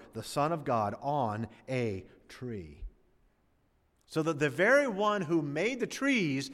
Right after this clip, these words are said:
that we studied in our very first study here on the foundations, who made the trees with his own word, is the one who came down to this earth to be crucified on the very wood that he created.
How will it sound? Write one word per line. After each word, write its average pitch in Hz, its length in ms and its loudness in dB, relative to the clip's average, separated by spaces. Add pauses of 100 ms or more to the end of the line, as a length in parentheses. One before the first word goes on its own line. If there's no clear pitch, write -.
(140)
that 165 140 0
we 170 100 4
studied 202 400 6
in 180 60 4
our 147 180 6
very 202 260 4
first 202 280 -2
study 185 320 0 (180)
here 160 320 6 (100)
on 151 140 0
the 147 80 2
foundations, 156 800 2 (160)
who 180 160 6
made 220 480 4
the 269 80 2
trees 185 320 4
with 165 140 4
his 156 120 4
own 147 260 2
word, 196 440 6 (160)
is 151 160 2
the 151 80 2
one 147 160 4
who 135 80 2
came 226 460 -2
down 220 420 2
to 190 80 4
this 143 260 -2
earth 135 500 -2
to 156 100 -2
be 147 100 2
crucified 160 800 4 (160)
on 147 140 4
the 131 80 2
very 156 340 2
wood 127 520 0 (160)
that 110 120 -8
he 123 140 -10
created. 113 560 -14